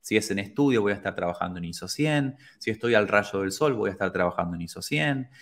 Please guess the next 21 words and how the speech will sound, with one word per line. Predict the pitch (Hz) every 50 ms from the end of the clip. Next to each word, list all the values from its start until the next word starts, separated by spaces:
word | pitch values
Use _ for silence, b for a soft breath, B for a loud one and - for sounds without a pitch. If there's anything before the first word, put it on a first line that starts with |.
| B B B
Si | - - 113
estoy | 110 - 139 139 139
en | 135 123
un | 120 113 113
bosquecito | 110 107 - - 107 101 - - 165 165 147 - 139 131
o | 127 123 123 117 110 107
medio | 107 104 104 107 107
a | 101
la | 98 98
sombra | - - 131 131 127 117 107
en | 101
un | 95
día | 95 101 98
nublado, | 98 95 98 120 135 147 135 110
voy | 107 135 139
a | 113
estar | - - 104 101 -
con | - 95 95
un | 95 92
iso | 92 92 - - -
cuatrocientos. | - 98 92 - 92 92 - - 156 151 147 135 120 - 110 107 104 - b